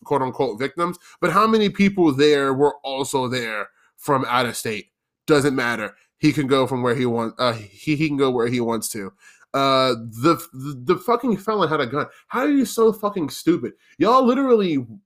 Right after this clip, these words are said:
watched that trial, or I guess you didn't watch the trial. Um, I didn't watch it because, well, I have a job and a life, to be quite honest. Um, <laughs> but dude literally said,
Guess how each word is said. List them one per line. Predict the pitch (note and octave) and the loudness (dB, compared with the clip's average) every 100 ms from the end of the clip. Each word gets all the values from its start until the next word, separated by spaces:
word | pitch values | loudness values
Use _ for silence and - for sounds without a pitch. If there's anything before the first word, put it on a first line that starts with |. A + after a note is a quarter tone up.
| A2+ | -2
watched | D3 G#3 - - | 2 2 0 -4
that | E3+ C#3+ | -4 -4
trial, | - E3+ D#3 | -4 -2 0
or | A#2+ B2 A#2+ C3+ | -2 -4 -4 -4
I | |
guess | A#2+ B2+ B2 - | -4 -6 -8 -10
you | B2+ B2+ | -4 -4
didn't | B2 A#2 | -4 -6
watch | G#2+ G#2+ - | -6 -8 -8
the | |
trial. | G#2 A2 G2 G2+ - _ _ _ - | -8 -6 -4 -6 -12 _ _ _ -2
Um, | A2+ A2+ G#2 F#2+ | 0 0 -4 -4
I | B2 C#3 | 0 2
didn't | C3 A#2 A#2+ | 2 0 2
watch | A2+ A2+ - | 2 2 2
it | C3 A2 | 0 0
because, | A#2+ G#2 C3 A#2 A2+ A2 A2+ G#2+ | -2 0 0 2 2 2 -2 -2
well, | A2 G#2+ G#2+ - | -2 0 -4 -4
I | A2+ | -2
have | A2+ | -2
a | |
job | G#2 B2 A#2+ A#2 A2+ | -2 2 4 4 2
and | G#2 | -2
a | |
life, | G#2 B2 A#2+ A2+ - | -2 0 0 -2 -10
to | A2 | -12
be | G#2+ | -10
quite | G#2 G#2+ | -6 -2
honest. | G#2 G#2 A2 - _ _ _ _ - | -2 -2 -4 -8 _ _ _ _ -2
Um, | C3 B2+ B2+ A#2+ A2 - _ _ _ _ _ _ _ _ _ _ _ _ _ _ - | 2 4 4 2 -2 -8 _ _ _ _ _ _ _ _ _ _ _ _ _ _ -8
<laughs> | C#3 | -2
but | - D#3 F3 D#3 F#3 D#3 C#3+ - E3+ - | 0 0 0 0 2 0 0 -2 0 2
dude | B3+ D4 B3 | 4 6 6
literally | C4 D4+ D4 C#4+ C#4 | 4 4 2 2 0
said, | B3 C4+ B3 G3+ E3 | 0 0 0 0 -4